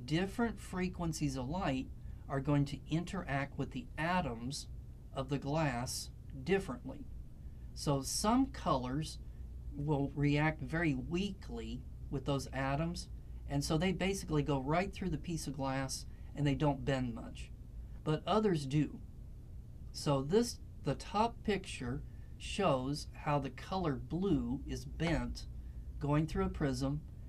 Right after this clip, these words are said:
and then it shows the color red and how it's bent as it goes through a prism. And now remember that red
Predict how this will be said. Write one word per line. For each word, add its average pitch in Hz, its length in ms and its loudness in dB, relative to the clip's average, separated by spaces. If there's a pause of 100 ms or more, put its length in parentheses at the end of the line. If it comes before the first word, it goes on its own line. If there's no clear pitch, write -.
(200)
and 135 160 0
then 139 100 4
it 135 140 -2
shows 147 320 2
the 127 80 -8
color 139 320 0
red 143 680 2
and 131 180 -2
how 139 260 2
it's 180 200 -2
bent 120 520 -4 (380)
as 135 160 -4
it 131 40 -4
goes 131 240 -2
through 127 200 -2
a - 20 -4
prism. - 460 -6 (800)
And 135 160 2
now 147 240 6
remember 165 680 4
that 135 280 2 (180)
red 175 480 6